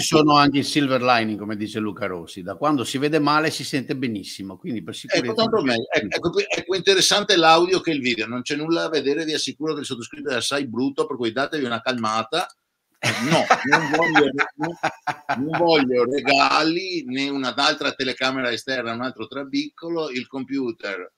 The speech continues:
Speaker 2: funziona e arrangiatevi, ascoltate solo, togliete il video e ascoltate, non, se vi interessa ascoltare, ascoltate lo stesso, per cui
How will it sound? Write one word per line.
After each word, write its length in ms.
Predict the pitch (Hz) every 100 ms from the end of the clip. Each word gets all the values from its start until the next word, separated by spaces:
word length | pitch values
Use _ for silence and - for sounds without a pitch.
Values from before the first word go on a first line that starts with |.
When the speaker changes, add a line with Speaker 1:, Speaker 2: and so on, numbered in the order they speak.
| _ _ _ _ _
Speaker 2:
funziona 800 | 123 123 135 139 139 151 190 180
e 240 | 107 110
arrangiatevi, 800 | 110 104 117 92 - 151 - 95
ascoltate 580 | 95 - 120 127 131 127
solo, 300 | - 113 101
togliete 420 | 147 151 131 113
il 140 | 131 113
video 300 | 120 143 156
e 20 |
ascoltate, 640 | 110 - 104 90 85 -
non, 460 | 87 90 98 95 92
se 200 | 90 120
vi 80 | 117
interessa 580 | 120 120 127 123 - 101
ascoltare, 500 | 98 127 113 117 120
ascoltate 400 | - 113 107 101
lo 100 | 101
stesso, 420 | - - - -
per 100 | _ _
cui 240 | 110 95